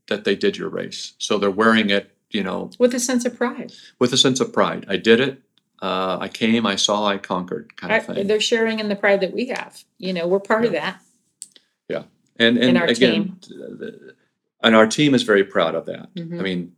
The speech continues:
Speaker 1: these races wouldn't be possible without hundreds, if not thousands, of dedicated volunteers, maybe each doing a little tiny slice of the event. But the event as a whole,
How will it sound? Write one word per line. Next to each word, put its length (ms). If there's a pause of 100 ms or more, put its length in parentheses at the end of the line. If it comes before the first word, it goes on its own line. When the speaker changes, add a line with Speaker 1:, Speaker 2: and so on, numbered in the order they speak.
(540)
Speaker 1:
these 240
races 420
wouldn't 320
be 100
possible 680 (520)
without 540 (280)
hundreds, 520
if 140
not 220
thousands, 500
of 160
dedicated 480
volunteers, 800 (420)
maybe 220
each 280
doing 280
a 60
little 240
tiny 400
slice 500
of 100
the 120
event. 460 (220)
But 180
the 100
event 340
as 160
a 60
whole, 540